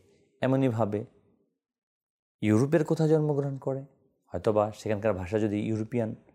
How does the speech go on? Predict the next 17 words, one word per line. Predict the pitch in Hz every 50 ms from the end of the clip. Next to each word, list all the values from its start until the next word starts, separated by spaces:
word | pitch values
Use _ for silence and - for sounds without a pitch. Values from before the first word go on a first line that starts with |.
| _ _ _ _ _ -
ইংরেজি | 135 123 127 127 127 123 123 120
থাকে | - 113 107 113
বা | 110 110
অন্য | 113 120 123
কোনো | 123 120 117
ভাষা, | 101 101 101 - 113
সেই | 113 - 135 120
ভাষায় | 117 110 - 151 165 - _ _ _ _ _ _ _ _ _
তার | - 110 104
লপ্ত | 104 104 101 - - - 95
হয়ে | 98 - - - - 92 87
যায়। | 85 - 98 98 - _ _ - - _
অর্থাৎ | - - - - 139 120 - - -
পরিবার | 135 131 123 131 131 113 113 110 107 101 101 110 120 127 - _ _ _ _ _ _ _ _ -
ছোট্ট | - - 151 - - 151
সময় | - - 131 120 120 120 117
থেকে | 110 - - 113 107 - 110 104 104 110 117